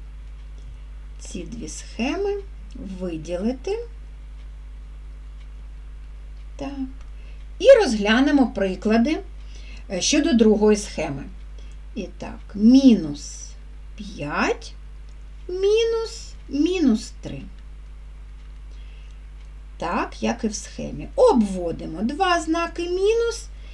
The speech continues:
вони у нас перетворюються на плюс. Мінус п'ять додаємо три, отримали суму двох доданків, визнач-, з різними знаками. Е,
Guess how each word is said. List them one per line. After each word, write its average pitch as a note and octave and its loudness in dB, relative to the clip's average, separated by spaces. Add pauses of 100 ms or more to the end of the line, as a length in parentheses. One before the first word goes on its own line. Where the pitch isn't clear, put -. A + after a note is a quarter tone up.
(300)
вони G#3 6
у E4 4
нас F4+ 0
перетворюються A3 4
на F3 -2 (100)
плюс. - -10 (640)
Мінус D4+ 6
п'ять G#3 4
додаємо F3 -2 (140)
три, E4 4 (460)
отримали A3+ 8
суму G#3+ 10 (140)
двох G#3+ 6
доданків, E3+ -6 (440)
визнач-, F#4 2
з G3 4
різними A3 8
знаками. F3 -2 (880)
Е, F3+ -6